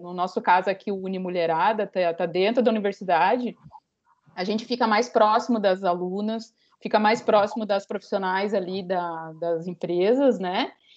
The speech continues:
E dá pra ver que, é, existem, é, dificuldades na área, as meninas todas passam pelas mesmas dificuldades e, é, eu consigo, né? Porque a outra também conseguiu, então eu vou me,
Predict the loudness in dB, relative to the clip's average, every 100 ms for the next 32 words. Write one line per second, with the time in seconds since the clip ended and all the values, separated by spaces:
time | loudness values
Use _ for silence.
0 | _ -2 4 6 6 6 2 0 -18 _
1 | _ 4 6 8 4 4 2 0 -6 -6
2 | -4 2 4 4 4 0 -2 -4 0 0
3 | 0 0 0 0 -4 -8 -6 -4 -2 -2
4 | 4 6 6 4 0 2 2 2 0 0
5 | -6 -4 -4 -2 4 4 4 -2 0 0
6 | 0 -4 -4 -6 -8 -8 -8 -10 -10 -6
7 | -2 2 4 2 -2 -4 -6 -8 _ _
8 | _ -4 2 4 4 4 0 -8 _ _
9 | 2 2 2 -2 0 4 4 2 0 0
10 | 0 -2 0 4 4 4 2 2 -4 -2
11 | 0 -2 -2 -4 -2 -4 -4 -4 0 2
12 | 4 4 6 6 4 -4 _ -8 -2